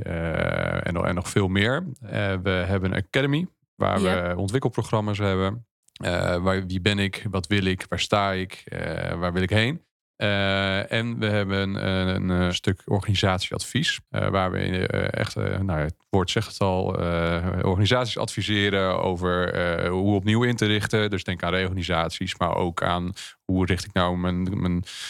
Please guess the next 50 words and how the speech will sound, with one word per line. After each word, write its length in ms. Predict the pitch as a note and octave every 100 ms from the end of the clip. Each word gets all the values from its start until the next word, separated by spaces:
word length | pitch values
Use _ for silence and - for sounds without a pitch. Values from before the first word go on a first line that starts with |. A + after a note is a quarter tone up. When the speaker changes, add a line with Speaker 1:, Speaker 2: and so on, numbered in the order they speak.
| - -
Speaker 1:
personeelbestand 760 | G2 - F#2 F2 F2+ F#2+ F2+
goed 280 | - A2+ -
in, 340 | F#2 F2+ F2+ F2
eh, 420 | E2 D#2+ D#2 D#2+
of 180 | D#2+ -
met 160 | - -
ziekteverzuim, 640 | G2+ - E2+ E2+ E2+ E2
et 100 | D#2+
cetera. 480 | - E2+ E2 E2 E2 - _
Ehm, 680 | - F2 D#2+ D#2+ D#2 E2 F2 -
en 220 | - G2+
daar 120 | G2+
zijn 140 | A2
we 60 | G#2
ook 160 | G#2 B2+
in 80 |
actief. 420 | A#2 - F3 - - _ _ -
Speaker 2:
Mhm. 180 | G3+ G3+
Speaker 1:
En 360 | A3 - -
het 100 | G2
mooie 360 | G2+ G#2 G2+ F#2+
daarvan 360 | F#2+ F#2+ -
is 200 | F#2 F#2
dat, 380 | - F#2+ F#2 - -
eh, 360 | F#2+ F#2 F#2
al 220 | F#2 G2+ G2
die 120 | F#2+
drie 200 | G2+ F#2
takken 300 | A#2 G#2+ G2
eigenlijk 500 | G#2 G#2 - F2+ -
een, 200 | F#2+ F2+
eh, 360 | F2+ F2+ F#2 G#2
ja, 100 | F2+
een 60 | F2
soort 220 | G2 F2+
wiel 280 | G#2 C3+ A2+
vormen. 500 | F#2+ F2+ F2+ F#2+ - - - - -
Eh, 540 | G2+ F#2+ F#2 F#2+ G2 F#2+
want 220 | G2+ G2
je 60 |
hebt 120 | F#2+ -
elkaar 280 | - F#2+
nodig. 420 | F#2 F#2+ A#2 A2 -
Op 60 |
het 100 | A2
moment 240 | G2 G2 F2+
dat 100 | F#2
je 60 |
gaat 180 | G2 G2
ontwikkelen, 580 | F#2+ G2 G#2+ G2+ F2